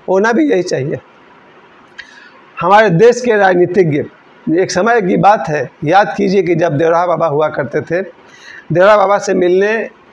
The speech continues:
पंडित जवाहरलाल नेहरू हो या मोतीलाल नेहरू जी हो या इंदिरा गांधी हो या राजीव गांधी हो,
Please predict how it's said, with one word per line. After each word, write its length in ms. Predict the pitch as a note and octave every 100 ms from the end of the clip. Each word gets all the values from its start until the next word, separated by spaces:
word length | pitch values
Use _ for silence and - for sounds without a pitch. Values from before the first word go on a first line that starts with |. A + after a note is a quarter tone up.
| -
पंडित 220 | D#3 E3+
जवाहरलाल 400 | D#3+ F3 F3+ F3
नेहरू 300 | D#3+ F3+ F#3
हो 240 | E3 F3 F3+
या 200 | E3+ E3
मोतीलाल 480 | D#3 D#3+ E3 E3 D#3
नेहरू 260 | D#3 E3
जी 180 | D3 D#3+
हो 280 | D#3 E3+ E3+ - - -
या 80 | E3
इंदिरा 300 | E3+ E3+ F3+
गांधी 280 | F3 E3+ D#3+
हो 120 | F3+
या 120 | F3
राजीव 320 | D3+ D3+ E3 E3
गांधी 300 | D#3 D#3 D3
हो, 240 | D#3+